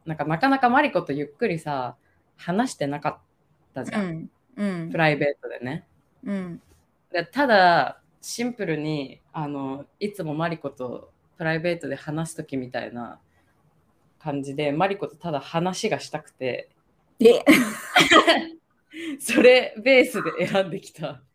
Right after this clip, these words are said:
Speaker 2: そうなんだ。それにしてはなんか、すごいアカデミー賞映画選んできたじゃん。
Speaker 1: そうそうそうそうそう。
Speaker 2: うん。
Speaker 1: いい、いい、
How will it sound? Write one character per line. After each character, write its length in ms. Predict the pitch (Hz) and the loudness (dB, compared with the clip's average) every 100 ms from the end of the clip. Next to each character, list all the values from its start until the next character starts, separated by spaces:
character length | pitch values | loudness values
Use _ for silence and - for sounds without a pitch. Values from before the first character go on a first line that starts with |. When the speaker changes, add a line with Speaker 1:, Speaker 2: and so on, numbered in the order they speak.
| _ | _
Speaker 2:
そ 260 | - 523 523 | 4 6 8
う 40 | |
な 140 | 262 214 | 6 4
ん 80 | |
だ。 340 | 170 160 - - _ | 4 2 0 -6 _
そ 160 | - 330 | -4 0
れ 140 | 370 | 2
に 120 | 392 381 | 2 0
し 60 | |
て 140 | - 381 | 4 6
は 120 | 277 | 8
な 120 | 254 | 8
ん 60 | 254 | 6
か、 340 | 190 160 - _ | 4 4 0 _
す 200 | - - | -10 -4
ご 200 | 240 262 | 2 4
い 220 | 226 180 - | 4 0 -4
ア 80 | 208 | 0
カ 160 | 254 | 2
デ 140 | 254 262 | 4 4
ミ 240 | 262 254 | 6 4
ー 40 | 254 | 2
賞 380 | 254 247 240 - | 2 2 2 2
映 180 | 240 | 0
画 160 | 190 165 | 0 0
選 220 | 165 180 | 0 -2
ん 40 | 170 | -4
で 60 | |
き 80 | 156 | -6
た 100 | 151 | -4
じ 60 | - | -2
ゃ 80 | |
ん。 40 | 302 | -2
Speaker 1:
そ 160 | 170 | -2
う 40 | 262 | -4
そ 220 | 220 220 | -6 -10
う 140 | 214 - | -12 -8
そ 100 | 196 | -8
う 80 | 185 | -8
そ 100 | 185 | -10
う 140 | 170 165 | -12 -12
そ 80 | 170 | -12
う。 140 | 143 - | -12 -10
Speaker 2:
う 80 | |
ん。 240 | 214 185 160 | -10 -10 -12
Speaker 1:
い 60 | 247 | -12
い、 560 | 226 - 240 240 190 | -12 -12 -10 -8 -8
い 20 | |
い、 140 | 151 | -12